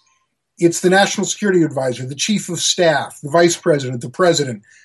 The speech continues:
the other people around just going back and forth over issues and figuring out what they're gonna do. And this placed the vice president right in the middle of it.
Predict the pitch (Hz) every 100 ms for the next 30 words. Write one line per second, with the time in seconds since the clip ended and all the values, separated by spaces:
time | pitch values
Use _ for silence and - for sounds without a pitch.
0 | _ _ 165 180 196 196 202 165 170 165
1 | 165 - 175 160 170 170 165 - 175 160
2 | 175 151 147 160 - 117 - - 123 156
3 | 151 151 147 143 143 147 131 127 117 139
4 | 113 - _ _ _ _ 127 143 208 -
5 | 220 196 - 175 156 165 - 170 143 123
6 | 123 117 _ _ 127 143 147 143 135 127
7 | 104 95 -